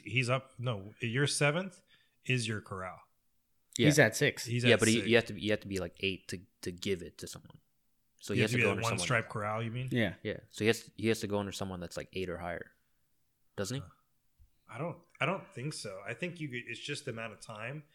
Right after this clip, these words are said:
Speaker 1: that I B J J F recognizes, but you still are getting, you still get awarded it by somebody. So he'll probably get awarded by, I get, you know what I can see him get awarded by?
Speaker 3: Who? Hickson?
Speaker 1: Even though he's not, he's not a, not a,
Speaker 3: Hmm.
Speaker 1: not a corral belt.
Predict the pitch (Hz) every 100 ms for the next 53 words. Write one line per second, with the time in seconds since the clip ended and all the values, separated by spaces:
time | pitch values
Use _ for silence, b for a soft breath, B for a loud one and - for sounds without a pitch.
0 | b b b - 120 110 110 110 104 104
1 | 113 110 - 107 127 135 139 139 147 131
2 | 110 113 - 113 113 - - 120 107 104
3 | 101 98 - 117 - 127 113 101 95 107
4 | 107 98 95 - 87 87 95 90 90 87
5 | 87 - b b b - 131 143 175 -
6 | 190 139 110 90 98 104 90 90 87 87
7 | - - 117 127 139 123 131 131 127 117
8 | 120 127 127 123 127 123 131 127 - 135
9 | 113 _ _ _ - 131 113 113 113 107
10 | 117 107 117 131 113 - 123 139 113 101
11 | 113 127 117 - 107 110 82 73